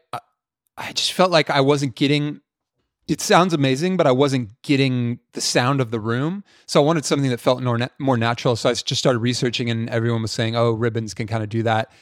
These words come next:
And I, I got it in, and I just recorded acoustic guitar 'cause I don't sing.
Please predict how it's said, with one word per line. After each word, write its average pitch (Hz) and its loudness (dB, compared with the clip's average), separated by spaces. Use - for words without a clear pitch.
And 135 2
I, 120 2
I 127 0
got 135 2
it 147 4
in, 151 4
and 135 2
I 123 2
just 120 -4
recorded 127 0
acoustic 120 -6
guitar 123 2
'cause 113 -4
I 123 4
don't 120 -2
sing. 113 -2